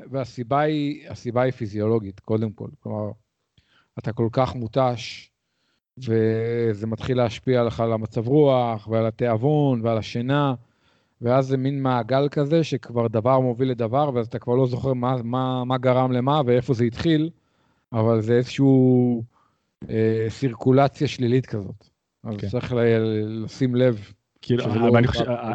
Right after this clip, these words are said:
Speaker 2: ה-, האתגר הכי גדול באמת זה לעצור את זה, איך לעצור את זה? זה <laughs> שאלת מיליון הדולר, לעצור את זה בזמן, וכאילו,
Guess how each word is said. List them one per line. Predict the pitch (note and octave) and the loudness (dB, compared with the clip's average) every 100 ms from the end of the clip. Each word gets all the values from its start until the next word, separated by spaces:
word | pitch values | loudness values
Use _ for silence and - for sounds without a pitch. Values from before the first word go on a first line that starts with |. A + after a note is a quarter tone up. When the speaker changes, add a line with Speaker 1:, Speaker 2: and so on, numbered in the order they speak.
| - | -10
Speaker 2:
ה-, | G#2+ A#2 G#2+ A#2 | -12 -8 -6 -4
האתגר | G2+ G#2 B2+ C#3+ | -4 0 2 2
הכי | C3+ | 0
גדול | A#2 A2 C3 C#3+ | -2 0 0 0
באמת | C#3 D3 | -2 -2
זה | A2 G#2 | -2 -2
לעצור | F#2+ F2+ - A#2+ G#2 | -4 -6 -2 0 0
את | F#2 | -2
זה, | G2 | -2
איך | G#2 | -4
לעצור | G#2 F#2 G#2 G2 F#2 | -6 -8 -6 -6 -6
את | |
זה? | E2 | -10
זה | F2 G2+ G#2 G#2 G#2+ | -6 -4 -4 -2 2
<laughs> | C#3 C3+ | 2 2
שאלת | C3 C3+ C3 | 2 2 0
מיליון | C3+ C3+ C#3 | 0 0 2
הדולר, | C3 C#3 C3 A#2+ A2+ | 2 0 0 -4 -8
לעצור | A2+ C#3+ C#3+ | -8 -4 -4
את | C3+ | -2
זה | C3 C3+ B2+ - _ | -4 -4 -6 -14 _
בזמן, | A2 A#2+ A2 B2 D3 E3+ F3+ _ _ _ _ _ _ _ _ _ | -10 -10 -6 0 2 2 -2 _ _ _ _ _ _ _ _ _
וכאילו, | G#2+ G#2+ A2 G#2+ G#2+ A2 A2 A2+ A#2 A2+ A2+ | -6 -2 0 0 0 0 -2 -2 0 0 0